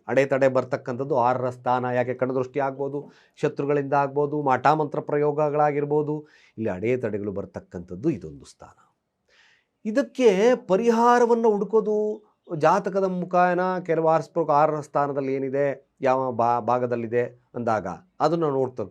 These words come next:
ಕೂತ್ಕೊಂತೀವಿ. ಆದ್ರೆ ಜನರಲ್ ಆಗಿ ಮೇಷರಾಶಿಯವರಾಗಿದ್ದೀರಾ, ಖಂಡಿತ ನಾನು ಹೇಳ್ತಾ ಇದ್ದೇನೆ, ಸಾಧ್ಯವಾದಷ್ಟು ವಿಷ್ಣುವಿನ ಪ್ರಾರ್ಥನೆಯನ್ನ ಮಾಡಿ, ಅಥವಾ ಲಕ್ಷ್ಮೀ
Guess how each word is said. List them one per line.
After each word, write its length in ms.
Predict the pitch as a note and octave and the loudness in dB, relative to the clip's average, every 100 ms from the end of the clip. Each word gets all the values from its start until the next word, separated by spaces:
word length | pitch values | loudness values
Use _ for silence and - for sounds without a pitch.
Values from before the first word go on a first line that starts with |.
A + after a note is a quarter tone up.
| - | -12
ಕೂತ್ಕೊಂತೀವಿ. 480 | - F2+ C#2+ - _ _ _ - | -16 -16 -16 -20 _ _ _ -12
ಆದ್ರೆ 260 | F#2 A2 A2 F#2 | -8 -8 -8 -8
ಜನರಲ್ 340 | B2 F3+ G#3+ | -4 2 2
ಆಗಿ 140 | G#3 F#3 D3 | 2 0 -2
ಮೇಷರಾಶಿಯವರಾಗಿದ್ದೀರಾ, 1120 | C#3+ C#3+ B2 A#2 A2+ G#2+ F#2+ F2 D2+ D#2 D2+ _ _ _ _ _ _ _ _ _ _ _ _ _ - | -4 -4 -4 -4 -6 -6 -8 -10 -14 -16 -16 _ _ _ _ _ _ _ _ _ _ _ _ _ -6
ಖಂಡಿತ 360 | B2 D#3+ D3+ | -2 -2 0
ನಾನು 240 | C3 A2 G2+ | 0 -2 -2
ಹೇಳ್ತಾ 320 | A#2 A#2 A2+ | -6 -4 -4
ಇದ್ದೇನೆ, 260 | F#2+ G2 A#2 D#3 - _ _ _ _ - | -4 -6 -6 -8 -12 _ _ _ _ -12
ಸಾಧ್ಯವಾದಷ್ಟು 1120 | A2 G#2 B2 G#2+ G2 C3+ B2+ A2 F#2 - C3 E3 F3+ D2+ D#2+ | -4 -4 -4 -10 -2 0 2 0 -4 -10 -6 -6 -6 -10 -12
ವಿಷ್ಣುವಿನ 540 | A#2 - - D#3 D3 A#2+ B2 | -12 -12 -10 -6 -6 -6 -6
ಪ್ರಾರ್ಥನೆಯನ್ನ 680 | G#2+ A#2 A#2 - A#2 G#2 G2+ F#2+ | -2 -2 -2 -6 -6 -6 -8 -10
ಮಾಡಿ, 200 | E2 D#2+ _ _ _ _ - | -14 -18 _ _ _ _ -10
ಅಥವಾ 220 | B2 B2+ A#2+ | -6 -2 -2
ಲಕ್ಷ್ಮೀ 360 | A#2+ - F3 | -4 -4 -2